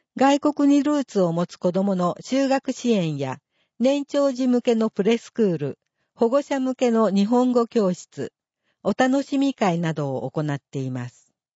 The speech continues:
小学生の頃に希望に通っていた時に、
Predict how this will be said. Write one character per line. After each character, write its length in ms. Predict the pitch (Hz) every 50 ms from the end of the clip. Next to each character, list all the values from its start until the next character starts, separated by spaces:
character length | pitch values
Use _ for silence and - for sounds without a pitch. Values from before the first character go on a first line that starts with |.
| _ _ _ _ _ _ _ _ _ _ _ _ _ _ _ _
小 280 | - - - 311 311 320
学 200 | 320 320 320 -
生 280 | - - - 214 196 180
の 120 | 180 170
頃 260 | - - 175 160 160
に 240 | 151 147 131 127 131 _ _ _ _
希 140 | - - 220
望 240 | 196 233 262 277 285
に 160 | 269 269 262
通 100 | - - 254 254 247
っ 40 | 254
て 200 | - - 254 254
い 100 | 247 233
た 120 | - 233
時 280 | - 220 208 - 214 196
に、 240 | 165 139 135 -